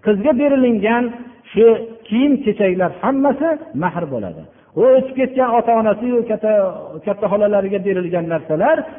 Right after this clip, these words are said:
bular hammasi mahrdan hisob bo'lmaydi, birodarlar. U bir hadya bo'lishligi, sovg'a bo'lishligi deb hisoblashligi mumkin. Mahr turmush qilayotgan qizning yo juvonning haqqidir. Bunga hech kim tajovuz qila olmaydi buni.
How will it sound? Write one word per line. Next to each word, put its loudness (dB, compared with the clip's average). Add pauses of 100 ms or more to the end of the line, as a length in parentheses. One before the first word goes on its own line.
bular -2
hammasi -8
mahrdan -8
hisob -8
bo'lmaydi, -6
birodarlar. -18 (560)
U 2
bir -2
hadya 0 (300)
bo'lishligi, -4
sovg'a -6
bo'lishligi -8
deb -6
hisoblashligi -10
mumkin. -10 (340)
Mahr 2 (460)
turmush -2
qilayotgan -2 (100)
qizning -4
yo 0 (100)
juvonning -4 (220)
haqqidir. -6
Bunga -4
hech -8
kim -14
tajovuz -12
qila -12
olmaydi -16
buni. -20